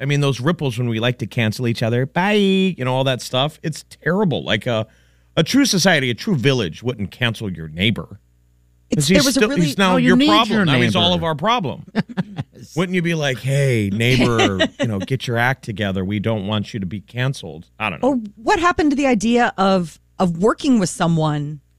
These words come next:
Speaker 2: like, "Okay, hey, listen, I'm, I am going to give,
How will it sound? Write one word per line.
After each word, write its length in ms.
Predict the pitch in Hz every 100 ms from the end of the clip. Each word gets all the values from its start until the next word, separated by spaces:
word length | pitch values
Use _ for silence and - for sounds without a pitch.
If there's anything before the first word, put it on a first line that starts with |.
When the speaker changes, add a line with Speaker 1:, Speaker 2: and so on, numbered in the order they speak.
| _ -
Speaker 2:
like, 160 | 190 -
"Okay, 260 | 247 240 208
hey, 140 | 220
listen, 540 | 208 202 - 85 82 - - 160
I'm, 240 | 180 208 233 -
I 200 | 190 226
am 200 | 233 214
going 260 | 202 208
to 300 | 202 196 190 170
give, 300 | 196 196